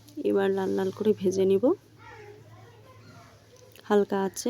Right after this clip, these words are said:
ভেজে নিব। একটু সময় ধরে এটা ভাজতে হবে। আলুটা আমার ভাজা হয়ে গেছে, এবার তুলে নিব।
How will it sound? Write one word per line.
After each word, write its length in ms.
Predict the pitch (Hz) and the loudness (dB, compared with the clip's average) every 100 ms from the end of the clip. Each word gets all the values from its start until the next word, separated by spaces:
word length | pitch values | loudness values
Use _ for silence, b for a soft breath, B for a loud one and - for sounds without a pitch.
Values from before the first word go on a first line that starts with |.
| 247 | -2
ভেজে 240 | 196 180 202 | -2 0 0
নিব। 120 | 196 233 381 - - - - - - - - - - - - - - - - - - 381 370 - - - 370 415 403 - - - 571 539 - 494 - - - - | 2 0 -2 -8 -20 -20 -20 -20 -20 -20 -20 -20 -20 -20 -20 -20 -20 -20 -20 -20 -20 -20 -20 -20 -20 -20 -20 -20 -20 -20 -20 -20 -20 -20 -20 -20 -20 -20 -10 -6
একটু 140 | 214 214 - | -4 -4 2
সময় 240 | 202 202 196 | 4 4 4
ধরে 120 | 202 | 0
এটা 100 | 202 196 | 0 -4
ভাজতে 300 | 185 - 196 196 | -6 -4 -4 -2
হবে। 200 | 190 294 440 - - - - - - - - - - - - - - - - 480 - 208 | -2 -2 -2 -8 -20 -20 -20 -20 -20 -20 -20 -20 -20 -20 -20 -20 -20 -20 -20 -20 -6 4
আলুটা 200 | 208 208 | 4 4
আমার 120 | 202 196 | 0 -2
ভাজা 200 | 196 - 196 | -4 -4 -2
হয়ে 120 | 196 208 | 2 2
গেছে, 200 | 202 320 381 254 | 2 0 0 0
এবার 140 | 214 - | -2 4
তুলে 240 | 214 202 196 | 4 6 4
নিব। 120 | 196 | 4